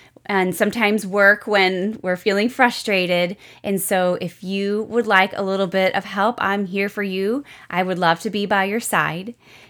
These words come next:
If you want to know more about how I can help you, just reach out to me for a complimentary discovery call. We can take a look at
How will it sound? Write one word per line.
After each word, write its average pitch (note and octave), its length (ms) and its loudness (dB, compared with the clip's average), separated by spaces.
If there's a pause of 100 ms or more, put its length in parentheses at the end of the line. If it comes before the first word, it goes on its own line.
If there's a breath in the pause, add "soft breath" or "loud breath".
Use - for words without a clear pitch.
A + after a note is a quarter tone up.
If F3+ 120 -10
you G#3+ 120 -2
want G#3+ 240 0
to A3 100 -4
know G3+ 260 2
more A3 220 4
about E3+ 320 4
how F3+ 320 -2
I E3+ 80 0
can E3 160 -8
help D#3+ 260 -8
you, C#4+ 300 -4
just A3+ 400 -6
reach A#3 220 -2
out G3 200 0
to A3+ 100 -6
me F#3 120 -2
for E3+ 160 -6
a E3 80 -2
complimentary E3 560 -2
discovery D3+ 440 -4
call. - 380 -6
We F#3+ 240 -8
can F3 160 -8
take F3+ 220 -10
a F#3 80 -6
look E3+ 220 -4
at E3 280 -4